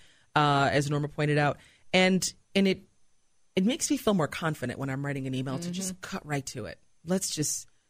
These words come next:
Speaker 1: let's just jump in and get right to the heart of what it is I need from you or what you need from me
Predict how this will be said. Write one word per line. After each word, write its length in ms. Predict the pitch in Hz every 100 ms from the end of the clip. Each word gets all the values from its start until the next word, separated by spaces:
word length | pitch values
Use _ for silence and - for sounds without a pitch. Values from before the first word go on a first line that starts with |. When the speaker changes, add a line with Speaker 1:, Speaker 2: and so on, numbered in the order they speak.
| _ -
Speaker 1:
let's 240 | 208 208
just 180 | 226 -
jump 220 | 185 156
in 80 | 143
and 100 | 135
get 160 | 139 143
right 140 | 151
to 60 | 151
the 80 | 147
heart 240 | 147 139
of 120 | 131
what 120 | 131
it 120 | 131 131
is 120 | 135
I 140 | 143 175
need 180 | 196 190
from 200 | 190 185
you 160 | 185
or 100 | 180
what 180 | 143 -
you 140 | 143 160
need 160 | 156
from 200 | - 147
me 320 | 143 139 196